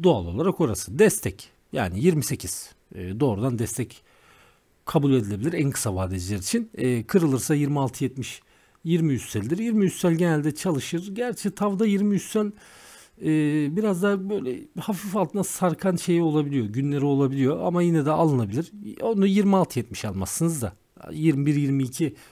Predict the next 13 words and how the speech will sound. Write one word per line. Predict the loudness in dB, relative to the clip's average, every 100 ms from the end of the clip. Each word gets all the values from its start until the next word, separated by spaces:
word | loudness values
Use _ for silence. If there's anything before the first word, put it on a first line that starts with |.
| _
üstsel | -10 -4 -2 -2
de |
kullanabilirsiniz. | -4 -6 -6 -6 -6 -8 -8 -4
Yani | -2 2
denemek | 4 6 4 4
lazım | 0 -2
aslında, | -6 -6
test | -2 -2 -2
etmek | -6 -6 -8
lazım. | -10 -8
Hangisini | -4 -2 -2 -2 -6
kıramıyor | -4 0 2 2
da | 0